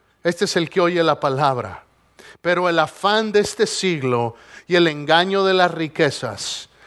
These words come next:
ahogan la palabra". Hmm. El afán de este siglo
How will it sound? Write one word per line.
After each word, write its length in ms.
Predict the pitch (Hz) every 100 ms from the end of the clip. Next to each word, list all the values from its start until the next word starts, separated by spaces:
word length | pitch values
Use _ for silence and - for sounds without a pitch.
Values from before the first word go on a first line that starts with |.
| -
ahogan 520 | 139 143 156 156 147
la 160 | 143 131
palabra". 680 | 139 131 110 98 95 - - _ _ _ -
Hmm. 320 | 175 151 113 90 71 _ _ _ _ _ _ _ _ _ _ _ _ _ _ _ _ _ _ _ _ _ _ _ _ _
El 140 | 147 139
afán 420 | 127 - 196 214
de 80 | 202
este 240 | - 196
siglo 680 | - - 220 135 123 110